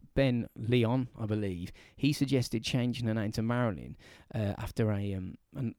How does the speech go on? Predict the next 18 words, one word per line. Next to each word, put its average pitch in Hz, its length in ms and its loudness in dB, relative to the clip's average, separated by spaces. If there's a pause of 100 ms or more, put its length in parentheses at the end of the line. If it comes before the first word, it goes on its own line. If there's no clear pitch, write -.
old 120 180 -2
school 113 220 -2
nineteen 113 440 -2
twenties 113 380 -4
film 113 320 -4
star. 117 460 -2 (420)
And 139 80 4
obviously 117 300 0
Monroe 120 500 6
was 104 340 -4 (100)
her 110 120 4
mother's, 101 640 0 (280)
s-, - 220 -6
uh, 120 160 0
one 110 180 0
of 107 60 0
her 110 60 0
mother's 101 400 -2